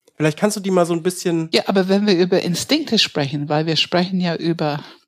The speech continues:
Speaker 2: also ich fang, wir sprechen über mentales Zentrum, ist natürlich das Denkzentrum. Das Herzzentrum ist, wie du sagst, das emotionale Intelligenzzentrum. Es ist auch unser Bewertungszentrum.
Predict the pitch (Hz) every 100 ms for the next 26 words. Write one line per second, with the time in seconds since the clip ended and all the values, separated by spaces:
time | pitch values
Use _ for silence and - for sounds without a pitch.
0 | - 160 - - 160 165 - _ - 170
1 | - - 220 214 - 175 165 - - _
2 | - 160 156 151 - 170 226 269 - 208
3 | 214 - 220 220 - 180 175 170 - 175
4 | 170 160 - 175 151 - - 190 196 220
5 | 240 294 _ _ _ _ - - - _
6 | _ _ - 160 - 185 208 - 214 214
7 | 202 180 - 180 175 170 160 160 160 160
8 | - 165 165 - - 151 151 160 202 240
9 | 220 196 196 196 196 180 180 - 175 170
10 | 175 170 180 - - 185 190 170 160 160
11 | 156 156 - - 220 - _ - 190 202
12 | - 247